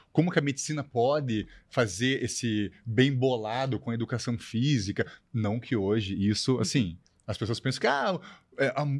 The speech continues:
Speaker 1: o, as multidisciplinas se ajudam.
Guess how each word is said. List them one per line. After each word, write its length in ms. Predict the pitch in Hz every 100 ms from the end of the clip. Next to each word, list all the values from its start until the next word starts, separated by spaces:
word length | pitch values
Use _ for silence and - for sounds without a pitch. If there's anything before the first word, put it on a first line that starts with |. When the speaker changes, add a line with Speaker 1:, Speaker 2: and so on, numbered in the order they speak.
| 143
Speaker 1:
o, 180 | 143 -
as 340 | 131 127 117 135
multidisciplinas 1000 | 165 185 143 - 160 - 143 180 175 135
se 80 | 156
ajudam. 380 | 139 170 104